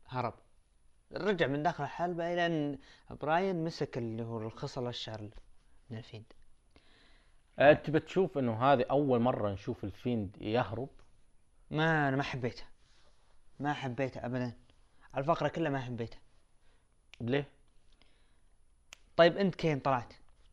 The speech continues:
Speaker 1: بعدين.
Speaker 2: لأن أصلًا ما عجبني كين، أنا حسيت الأندرتيكر يتكلم. يعني قبل ما يدخل ذا فيند أو براي وايت، لما تكلم كين حسيت اللي قدامي اللي حسي هو تيكر مو كين.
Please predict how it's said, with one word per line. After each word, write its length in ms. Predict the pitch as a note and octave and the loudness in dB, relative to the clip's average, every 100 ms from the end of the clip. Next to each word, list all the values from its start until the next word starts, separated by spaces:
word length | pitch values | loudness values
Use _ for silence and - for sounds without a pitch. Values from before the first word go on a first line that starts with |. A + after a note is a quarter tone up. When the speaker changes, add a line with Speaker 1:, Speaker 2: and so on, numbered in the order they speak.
| - | -8
Speaker 1:
بعدين. 420 | A#2+ A#2+ A#2 A2 - - - - - - - _ _ - - | -4 -2 -2 -4 -8 -20 -20 -20 -20 -20 -20 _ _ -20 4
Speaker 2:
لأن 140 | G3+ | 6
أصلًا 220 | G#3+ - F#3+ | 8 6 6
ما 120 | G#3 | 4
عجبني 440 | E3 G#3 F3 D3+ | 4 4 6 2
كين، 260 | - E3 B2+ | 2 2 4
أنا 140 | C3+ | 2
حسيت 320 | - E3 F#3+ | 2 2 4
الأندرتيكر 540 | E3+ F3 - - - B2+ | 4 6 4 4 2 0
يتكلم. 460 | - - C3 G#2 F#2+ - - - - - | -4 -4 -4 -4 -10 -18 -20 -20 -16 -8
يعني 200 | A2 A2+ | -4 -4
قبل 320 | G#2+ D3 F3 | 8 10 12
ما 160 | E3 | 12
يدخل 300 | F#3 F3+ C#3 | 12 10 6
ذا 100 | C3+ | 8
فيند 420 | C3+ C#3 G#2+ C#3 - - - - | 4 2 2 -2 -6 -20 -20 -6
أو 80 | F#2+ | 0
براي 220 | G2 C3 | 10 12
وايت، 320 | C3 A2+ C3 - - - - - - - | 12 12 8 2 -10 -20 -20 -20 -14 -6
لما 140 | G#2+ | -4
تكلم 440 | - A3 A#3+ A3 | 10 12 12 10
كين 300 | F#3+ G3+ G#3+ - | 10 10 10 6
حسيت 420 | - D#3+ - G#3+ F3+ | -4 6 10 10 8
اللي 120 | E3 | 4
قدامي 800 | D3 C3+ D#3 E3+ E3 F3+ F#3+ D3+ | 4 6 8 10 8 6 4 2
اللي 180 | A#2+ | 0
حسي 360 | - E3 - C#3 | 2 0 4 4
هو 200 | C#3 D3+ | 4 2
تيكر 480 | - D3+ B2+ - F2+ | 6 8 8 2 0
مو 140 | B2+ | 0
كين. 320 | - C3+ G2 | 2 0 0